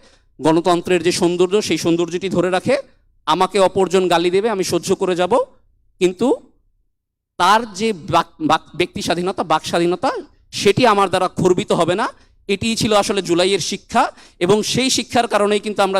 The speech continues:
দেখেছি একেবারে, আ, আপামর শ্রেণী পেশা থেকে শুরু করে বিভিন্ন পেশাজীবী সংগঠন যারা, যাদের মধ্যে আদর্শিক দ্বন্দ্ব থাকা সত্ত্বেও তারা কিন্তু ঠিকই শহীদ মিনারে এসে দাঁড়িয়েছিল এক দফার দাবিতে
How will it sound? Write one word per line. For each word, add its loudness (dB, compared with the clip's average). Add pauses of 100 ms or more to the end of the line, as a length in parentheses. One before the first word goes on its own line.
দেখেছি -6 (180)
একেবারে, 0 (540)
আ, 2 (180)
আপামর 4
শ্রেণী 0
পেশা -2
থেকে -4
শুরু -2
করে -2
বিভিন্ন -4
পেশাজীবী -6
সংগঠন -4
যারা, 0 (320)
যাদের -2
মধ্যে 0 (140)
আদর্শিক 0 (120)
দ্বন্দ্ব 4
থাকা -2
সত্ত্বেও -2 (540)
তারা 2
কিন্তু -4
ঠিকই -2 (720)
শহীদ 2
মিনারে 0
এসে -4
দাঁড়িয়েছিল 0 (500)
এক -4 (120)
দফার 2 (220)
দাবিতে 0